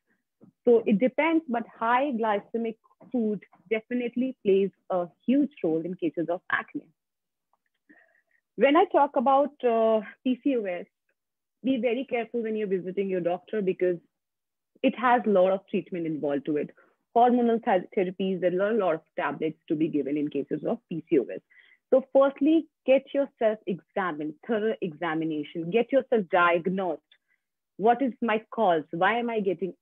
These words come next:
acne? Sometimes you might be going, doing a lot of workouts. You might be getting proteins, high, rich diet. They also causes opening or, or enlargement of these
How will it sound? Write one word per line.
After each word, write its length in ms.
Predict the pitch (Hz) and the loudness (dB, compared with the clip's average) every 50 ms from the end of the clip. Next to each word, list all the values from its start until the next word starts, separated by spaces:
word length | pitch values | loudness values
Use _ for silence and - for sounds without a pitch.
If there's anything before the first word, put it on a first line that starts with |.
| - | -8
acne? 420 | 196 220 - - - 180 151 - - _ _ _ - 190 | -8 -8 -8 -12 -12 -10 -10 -10 -12 _ _ _ -14 -6
Sometimes 520 | - 208 220 220 - - 240 220 226 233 233 - | -4 -4 -4 -4 -6 -6 -4 -2 -2 -4 -4 -4
you 80 | 190 190 | -4 -2
might 320 | 185 180 185 220 220 226 | -2 0 0 2 2 2
be 100 | 277 233 | 2 2
going, 240 | 208 240 226 202 180 | 2 0 0 0 0
doing 240 | 208 208 214 202 214 | 0 0 0 0 0
a 60 | 208 | 2
lot 220 | 202 190 190 190 | 2 2 2 0
of 80 | 202 - - 180 | 0 -2 -2 2
workouts. 500 | 180 180 180 - - 185 180 180 185 185 _ _ _ _ _ _ _ _ - | 2 2 2 2 2 2 2 2 0 -2 _ _ _ _ _ _ _ _ -6
You 120 | 190 190 | -4 -4
might 240 | 185 185 185 208 220 | -2 0 -2 -2 0
be 80 | 254 302 | -2 -2
getting 320 | 277 277 226 285 285 277 | -2 -2 -2 -4 -4 -2
proteins, 540 | - 247 233 233 240 - 240 240 240 233 226 - _ - | -2 -2 -2 -2 0 -2 -2 0 0 -2 -4 -6 _ -4
high, 160 | 208 208 165 | -2 -2 0
rich 240 | 170 214 226 220 _ - | 0 0 -2 -4 _ -4
diet. 320 | 202 202 185 190 185 190 - _ _ _ _ _ | -2 -2 0 0 0 -2 -4 _ _ _ _ _
They 260 | - 180 175 247 302 311 | -12 -6 -2 0 2 2
also 360 | 285 254 233 233 - 240 220 | 2 2 0 0 -2 -4 -4
causes 460 | 226 - 196 185 185 175 196 202 202 _ _ _ _ _ _ _ _ _ _ _ _ _ _ _ - | -2 -2 0 0 0 0 0 -2 -2 _ _ _ _ _ _ _ _ _ _ _ _ _ _ _ 2
opening 400 | 233 254 254 - - 269 277 269 | 4 4 4 2 -4 -4 -4 -2
or, 140 | 254 247 269 - | 0 0 0 0
or 200 | 220 220 - 220 | -2 -2 -2 -2
enlargement 600 | 214 208 214 208 202 214 208 - - 240 233 226 | -2 -2 -2 -2 -2 -2 -4 -4 -4 -6 -4 -4
of 220 | 214 202 185 170 | -6 -6 -6 -8
these 220 | 170 196 190 190 | -8 -6 -6 -6